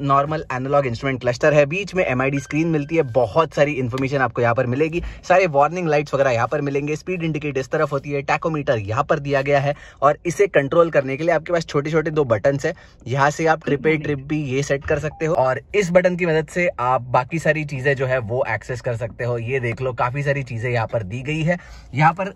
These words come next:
राउंड शेप में एसी वेंट्स दिए गए हैं और यहाँ पर आपको, अ, नीचे की तरफ काफी सारे बटन्स मिलते हैं।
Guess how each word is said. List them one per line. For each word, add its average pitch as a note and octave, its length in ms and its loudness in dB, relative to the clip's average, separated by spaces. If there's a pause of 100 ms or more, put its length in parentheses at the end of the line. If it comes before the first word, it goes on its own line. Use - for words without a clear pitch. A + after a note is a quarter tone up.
(220)
राउंड D#3+ 440 0
शेप - 400 -4
में D3 200 0
एसी A#2+ 280 -6
वेंट्स B2+ 280 -4
दिए C3 220 -2
गए C3+ 180 4
हैं C#3 180 0
और A2 300 -4
यहाँ A#2 240 -4
पर C#3+ 160 0
आपको, C3+ 340 -2 (340)
अ, A2+ 160 2
नीचे C3+ 280 4
की D#3 100 2
तरफ D3 320 0
काफी C#3 260 2
सारे C#3 200 2
बटन्स C3 340 0
मिलते C3+ 240 0
हैं। D#3 220 0